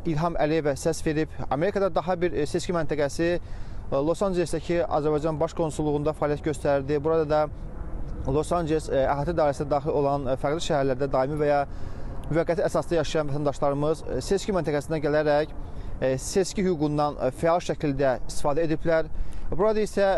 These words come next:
e, seçkilərin yekun nəticəsində, e, doxsan altı tam yüzdə altmış bir faiz səs çoxluğu ilə, e, İlham Əliyev, e, lider olubdur. E, seçkilər Bakı vaxtı ilə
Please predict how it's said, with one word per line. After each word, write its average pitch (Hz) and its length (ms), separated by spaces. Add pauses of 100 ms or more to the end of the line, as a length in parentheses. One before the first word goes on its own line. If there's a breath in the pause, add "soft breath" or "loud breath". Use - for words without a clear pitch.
e, 156 80
seçkilərin 185 640
yekun 175 320
nəticəsində, 165 640 (500 loud breath)
e, 135 60 (180)
doxsan 175 320
altı 165 260
tam 185 240
yüzdə 151 460
altmış 160 360
bir 196 140
faiz 156 320
səs 180 300
çoxluğu 151 380
ilə, 160 160 (520 loud breath)
e, 131 140 (100)
İlham 165 300
Əliyev, 160 480
e, 143 160
lider 147 320
olubdur. 101 320 (580 loud breath)
E, 147 40
seçkilər 226 500
Bakı 220 260
vaxtı 196 360
ilə 190 180